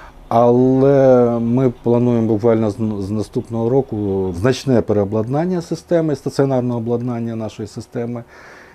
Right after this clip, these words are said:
І плануємо розвантаження, і плануємо збі-, робити, збільшити архів, е, відеоспостереження, десь відсотків на тридцять ще плануємо до-, збільшити архів нашої системи. Що стосується по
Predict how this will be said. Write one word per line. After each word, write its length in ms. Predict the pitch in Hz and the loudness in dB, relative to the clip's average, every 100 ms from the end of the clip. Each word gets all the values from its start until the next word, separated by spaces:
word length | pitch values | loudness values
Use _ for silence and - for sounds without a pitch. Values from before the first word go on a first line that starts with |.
| - | -8
І 200 | 120 131 | 2 2
плануємо 640 | 151 127 120 131 117 113 104 | 2 0 0 0 0 0 0
розвантаження, 880 | 104 98 117 113 165 151 151 147 143 - - - - | 0 -2 -4 2 2 2 0 -2 -4 -10 -20 -20 -2
і 80 | 107 | -2
плануємо 680 | - 110 117 117 113 101 95 | 0 0 2 2 2 2 0
збі-, 260 | 92 98 | -2 -2
робити, 560 | 95 95 101 - 90 85 92 | -2 0 -2 -2 -2 -2 -6
збільшити 640 | 90 90 104 95 - 98 | -6 -4 -2 -4 -4 -2
архів, 480 | 95 - 160 160 - | -2 -2 -2 -2 0
е, 280 | 143 131 127 | 0 2 0
відеоспостереження, 920 | 127 127 - 123 - 123 120 113 104 | 0 -2 -2 -8 -4 -2 -2 -4 -4
десь 300 | 110 98 - | -4 -4 -6
відсотків 500 | 104 - 110 - 107 | -8 -6 -8 -6 -8
на 100 | 104 | -8
тридцять 420 | - 110 - - | -6 -6 -6 -14
ще 200 | - 98 | -10 -10
плануємо 600 | - 113 107 110 101 101 | -8 -6 -6 -6 -8 -8
до-, 140 | 95 | -8
збільшити 520 | 101 98 101 92 - 95 | -10 -8 -8 -10 -10 -10
архів 360 | 95 - 101 - 107 | -10 -10 -10 -10 -14
нашої 360 | 98 - - | -12 -12 -16
системи. 560 | 95 - - 107 101 107 - | -16 -20 -14 -12 -12 -12 -16
Що 240 | - - 147 | -4 2 2
стосується 680 | - 131 147 147 - 131 120 - | 0 0 2 2 2 0 0 0
по 520 | 143 139 139 135 | 2 4 4 2